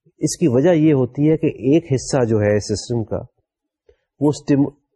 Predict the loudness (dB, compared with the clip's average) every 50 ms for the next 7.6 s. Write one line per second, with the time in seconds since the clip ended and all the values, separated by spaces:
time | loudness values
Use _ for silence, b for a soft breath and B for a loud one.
0 | _ _ _ _ _ -4 -4 -2 -2 -2 0 0 2 2 4 4 4 2 2 0
1 | 0 0 0 0 0 0 0 0 2 2 2 0 0 0 0 0 2 2 2 4
2 | 4 2 0 -2 -2 -2 -2 -2 -2 -2 -4 -12 -16 _ _ _ _ _ _ _
3 | _ _ _ _ _ _ _ _ _ _ _ _ _ _ _ _ _ _ _ _
4 | 0 0 2 4 2 2 2 2 2 2 2 2 0 -2 0 0 2 4 4 4
5 | 4 4 4 4 4 4 0 -2 -2 -2 0 2 4 4 4 4 2 0 0 -2
6 | 0 0 -2 -2 -2 -2 0 0 2 2 0 0 -2 -2 -2 -2 -2 0 -2 -2
7 | -2 -2 -4 -4 -4 -6 -6 -8 -10 -14 -16